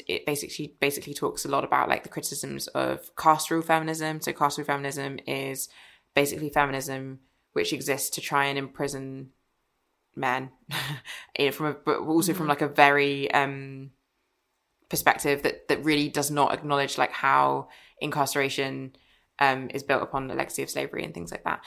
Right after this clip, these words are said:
Speaker 1: But she criticizes that, talks about the feminist movement, talks
Speaker 2: Mm.
Speaker 1: about, like, how can we have activist futures and radical futures, and, um, it's really great. Sorry, I just said so many different things there, but Jo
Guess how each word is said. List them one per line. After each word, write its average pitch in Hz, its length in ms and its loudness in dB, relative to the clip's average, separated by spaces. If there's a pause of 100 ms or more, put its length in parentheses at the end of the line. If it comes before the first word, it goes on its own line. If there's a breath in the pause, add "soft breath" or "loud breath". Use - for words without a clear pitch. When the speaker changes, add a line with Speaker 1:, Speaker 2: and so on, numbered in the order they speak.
(160 loud breath)
Speaker 1:
But 156 100 2
she 170 140 -2
criticizes 170 380 2
that, 151 220 8
talks - 160 -4
about 143 100 2
the 156 40 0
feminist 147 300 -4
movement, 147 260 -6
talks 180 180 -4
Speaker 2:
Mm. - 40 -2
Speaker 1:
about, 147 160 6
like, 143 140 2
how 143 160 6
can 151 120 -6
we 147 60 -4
have 143 140 -2
activist - 520 -2 (220)
futures 147 420 -4
and 143 80 -6
radical 139 240 -4
futures, 143 480 -6
and, - 200 -12 (340 loud breath)
um, 117 300 -2 (100)
it's 147 180 0
really 139 100 2
great. 131 300 0 (260 soft breath)
Sorry, 139 380 6
I 143 100 6
just 147 140 -2
said 135 160 4
so 139 180 2
many 139 140 0
different - 400 -8
things 151 180 -2
there, 190 340 6
but 147 280 6
Jo 135 300 6